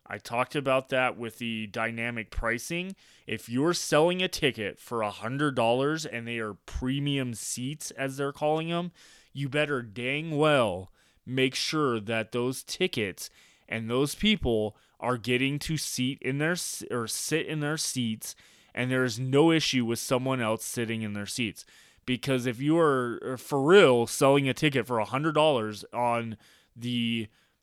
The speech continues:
at the box office or online because it's a high-profile game such as Fourth of July or Labor Day or Memorial Day or any kind of specialty, um,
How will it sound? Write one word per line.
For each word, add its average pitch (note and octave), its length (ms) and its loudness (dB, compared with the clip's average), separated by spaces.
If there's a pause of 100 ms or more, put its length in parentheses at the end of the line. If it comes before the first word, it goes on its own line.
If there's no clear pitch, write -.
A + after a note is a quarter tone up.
(160)
at C3 160 2
the D#3 80 4
box C#3 340 8
office A2+ 400 2
or A2+ 160 -2
online B2+ 640 -2
because A#2+ 340 -4
it's B2 160 -6
a G#2+ 120 -2
high-profile A#2+ 960 0
game A2 460 -6
such - 280 -8
as A2 260 -8 (300)
Fourth C#3 300 2
of B2+ 100 2
July A#2 560 2
or A2 180 -2
Labor A#2+ 400 -2
Day A2+ 520 0
or G#2 300 -8
Memorial A#2 580 0
Day A2+ 480 -2 (320)
or A2+ 160 0
any C#3 240 2
kind B2+ 320 -2
of A2 60 -2
specialty, B2 840 0 (420)
um, F#2+ 640 -2